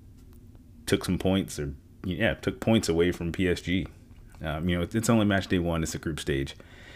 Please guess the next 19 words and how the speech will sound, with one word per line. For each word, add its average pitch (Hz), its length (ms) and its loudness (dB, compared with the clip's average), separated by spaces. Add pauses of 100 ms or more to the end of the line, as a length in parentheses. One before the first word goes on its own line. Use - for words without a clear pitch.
(200)
but 90 160 2
that 87 180 6
game 92 200 4
is 78 80 -2
still, 87 480 2 (200)
still 85 280 -2
a 78 60 -2
surprise. 69 580 -4
You 82 80 -6
know, 78 100 -4
you, 80 160 -6
you 90 220 -4
don't 92 240 0 (840)
plan 98 400 2
on 82 180 0
seeing 87 360 0
P 90 240 0
S 82 100 -2
G 87 460 0